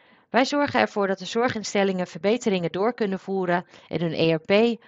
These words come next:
of voorraadbeheersystemen. Als je wijzigingen in je productdata doorvoert,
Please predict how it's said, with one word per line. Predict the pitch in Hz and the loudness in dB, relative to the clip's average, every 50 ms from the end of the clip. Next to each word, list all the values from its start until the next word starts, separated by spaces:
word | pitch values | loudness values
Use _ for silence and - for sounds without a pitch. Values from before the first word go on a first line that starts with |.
| - _ | -20 _
of | - - 202 - | -4 -4 -4 -4
voorraadbeheersystemen. | - 160 156 160 156 151 151 151 156 160 156 156 160 160 160 - 165 - - - 160 151 151 156 156 151 151 160 165 _ _ _ _ _ _ _ _ _ _ _ _ _ _ _ _ _ _ _ _ _ _ _ _ _ _ _ _ | -2 -2 0 2 2 2 2 0 -2 -4 -4 -2 -2 -4 -4 -8 -10 -12 -6 -2 0 0 0 0 -2 -4 -6 -8 -10 _ _ _ _ _ _ _ _ _ _ _ _ _ _ _ _ _ _ _ _ _ _ _ _ _ _ _ _
Als | - - 214 | -6 -4 -2
je | - 247 | 0 2
wijzigingen | 214 254 285 294 - 240 - 247 214 196 190 180 | 4 4 4 4 2 0 -2 -2 0 0 0 0
in | 175 | -2
je | 175 170 | -2 -4
productdata | - 190 175 196 262 262 - 185 165 160 156 156 147 | -4 -4 -2 -2 -4 0 2 2 2 2 0 -2 -4
doorvoert, | 147 170 208 240 254 - - 240 233 233 233 233 - - | -4 -2 -2 -2 -2 -4 -4 -2 -2 -2 -2 -4 -8 -16